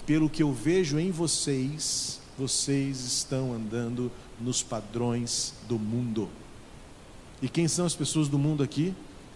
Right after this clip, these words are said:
São aquelas pessoas que não discernem o que o Espírito Santo de Deus faz. Ou seja, agora Paulo está falando diretamente para aquela igreja e dizendo: "O que vocês fazem não harmoniza, não coaduna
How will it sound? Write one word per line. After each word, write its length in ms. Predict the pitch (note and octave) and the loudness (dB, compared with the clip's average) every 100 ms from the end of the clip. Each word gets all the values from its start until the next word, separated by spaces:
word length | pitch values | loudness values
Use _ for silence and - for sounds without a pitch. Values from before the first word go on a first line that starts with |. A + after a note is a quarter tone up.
| - - | -18 -14
São 160 | - C3+ | -4 -2
aquelas 300 | C#3 C3 - | -2 -4 -4
pessoas 440 | B2 - C3 - | -6 -2 -2 -2
que 120 | - | -4
não 280 | A2+ B2 C#3 | -2 0 0
discernem 640 | B2+ - - A2 A2 A2 G#2+ - - - - | -2 -4 -2 -4 -4 -4 -6 -12 -16 -16 -10
o 60 | |
que 120 | G#2+ A#2 | -4 -4
o 40 | |
Espírito 320 | - - G#2 | -4 -4 -4
Santo 160 | - G2+ | -2 -4
de 60 | |
Deus 180 | G2 F#2+ | -4 -6
faz. 400 | - F2+ E2 - - - - - - - - | -8 -10 -10 -12 -14 -14 -14 -14 -14 -12 2
Ou 120 | D#3 | 4
seja, 400 | - F3 E3+ D#3+ - - | 6 4 4 -2 -6 -2
agora 380 | C#3+ D3 G3 E3 | 2 4 4 4
Paulo 320 | F3 F#3 F3 | 4 6 4
está 500 | - - F3 F3+ D#3+ - - - | 2 2 4 2 -2 -10 -14 0
falando 420 | D#3+ D#3+ F#3+ F3 | 4 6 6 4
diretamente 640 | D3 E3+ E3+ D#3+ D3 F3 - | 6 4 4 2 0 0 -2
para 460 | - F3 F3 F3 - C#3 | 0 2 2 -2 -6 -4
aquela 500 | C#3 - G3 A#3+ A3 | -4 4 4 4 2
igreja 420 | D3+ C#3+ C#3 D#3 | 0 0 0 0
e 60 | D#3+ | -2
dizendo: 440 | D#3 C3+ D3 C#3+ D#3 | 0 2 4 2 2
"O 100 | C#3+ | 2
que 240 | - B3+ | 4 4
vocês 500 | B3+ A3 - G3+ - | 6 4 6 4 4
fazem 480 | - E3 E3+ D#3 E3+ - - - | 2 2 4 0 -2 -6 -14 0
não 480 | D#3 F3+ G#3 A#3 G#3+ | 6 8 8 6 2
harmoniza, 760 | E3 E3 F3+ E3+ F#3+ C#3+ B2+ - - - | 2 4 4 6 4 4 0 -2 -10 0
não 460 | D#3+ F3+ A3 A#3+ | 6 8 8 6
coaduna 680 | - G#3+ E3 E3 G#3 E3 | 4 4 4 6 6 6